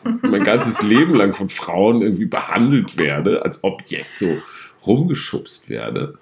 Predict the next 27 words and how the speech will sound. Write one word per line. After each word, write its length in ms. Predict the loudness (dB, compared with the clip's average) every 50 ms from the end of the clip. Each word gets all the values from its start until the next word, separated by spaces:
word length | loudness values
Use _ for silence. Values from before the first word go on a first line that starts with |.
| _ _
Aber 80 | 2 4
das 140 | 4 2 2
ist 100 | 0 0
auch 120 | 2 2
mutig, 680 | 4 4 6 4 4 2 0 -4 -10 -12 -14 -12 -6
ne? 280 | -2 0 0 2 2 2
Weil 120 | 0 0
du 140 | 2 2 2
jetzt 280 | 2 0 -2 -4 -4 -4
nicht 240 | -4 -4 -4 -4
so, 240 | -2 0 0 0 0
ich 60 | -2
sag 140 | -2 -2 0 0
mal, 160 | 0 0 0
du 60 | -2 -2
machst 220 | -2 -2 -2 -4
nicht 200 | -4 -6 -4 -4 -4
Dienst 280 | -4 -4 -4 -4 -6 -6
nach 140 | -6 -6
Vorschrift, 720 | -6 -4 0 0 0 0 0 -4 -6 -6 -6 -6 -8 -12 -6
sondern 920 | -4 -2 0 2 4 4 4 4 4 4 4 4 2 2 0 -2 -6 -10 _ _ _ _ _ _ _ _ _ _ _
du 80 | -2 2
machst 220 | 2 2 2 0
auch 80 | 0 0
mal 140 | 0 0 -2
was 240 | -4 -6 -6 -10 -16 _ _ _ _ _
anderes. 580 | -2 0 0 2 0 0 -4 -6 -10 -16 -18